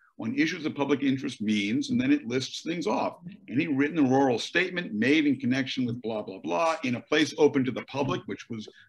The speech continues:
one of Judge Easterly's questions. "Any other expression or expressive conduct." Putting your hand in the cookie jar is not expression or expressive conduct. It's just not. And if,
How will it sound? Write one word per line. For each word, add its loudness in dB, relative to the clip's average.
one 0
of 2
Judge 2
Easterly's 0
questions. -4
"Any 4
other 4
expression 0
or -2
expressive -2
conduct." -4
Putting 4
your 4
hand 4
in 2
the 4
cookie -4
jar 0
is -4
not 2
expression -2
or -6
expressive -6
conduct. -6
It's -6
just -4
not. -2
And 4
if, 2